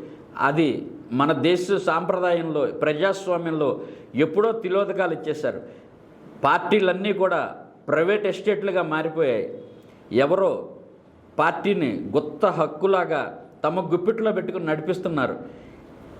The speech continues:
ఇక బీజేపీలో వారసత్వ రాజకీయాలు లేవు. మేము కష్టపడిన నాయకులు, చాలా కాలంగా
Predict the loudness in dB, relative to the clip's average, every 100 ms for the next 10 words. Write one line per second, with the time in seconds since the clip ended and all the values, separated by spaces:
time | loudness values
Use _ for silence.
0 | -18 -14 0 4 4 2 0 -4 -6 -4
1 | 2 4 6 6 4 4 4 4 4 0
2 | -2 0 2 0 -2 0 2 0 -4 0
3 | 2 2 2 2 0 -4 -8 -14 -20 -20
4 | -20 -12 -4 2 4 4 2 0 -6 -10
5 | -4 -2 2 2 2 0 0 0 0 0
6 | 0 -2 -4 -12 -18 -20 -20 -20 -20 -20
7 | -20 -20 -20 -18 -2 2 4 2 2 2
8 | 2 2